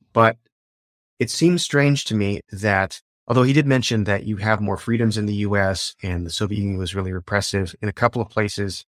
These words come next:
it didn't seem to have any real role in his analysis. Like, if the two regimes would have been switched, like, the U S was a super repressive country and the Soviet Union was the freest country on earth, but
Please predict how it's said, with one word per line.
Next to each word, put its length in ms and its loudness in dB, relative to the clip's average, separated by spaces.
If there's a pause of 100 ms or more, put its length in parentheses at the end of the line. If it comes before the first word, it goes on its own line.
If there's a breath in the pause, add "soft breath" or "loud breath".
(500)
it 120 -2
didn't 220 4
seem 300 0
to 120 -6
have 260 2
any 180 2
real 240 0
role 480 -2 (380)
in 120 2
his 180 -4
analysis. 600 -6
Like, 300 -10 (500)
if 220 -2 (140)
the 100 -2
two 240 2
regimes 600 2
would 160 0
have 100 -4
been 140 0
switched, 580 -2
like, 200 -4
the 100 -2
U 160 2
S 180 0
was 140 -6
a 40 -6
super 520 -2 (320)
repressive 580 0
country 560 -4 (720)
and 420 0 (120)
the 60 -6
Soviet 320 0
Union 220 0
was 140 -6
the 80 -8
freest 320 0
country 320 -2
on 180 0
earth, 400 0 (1000)
but 340 4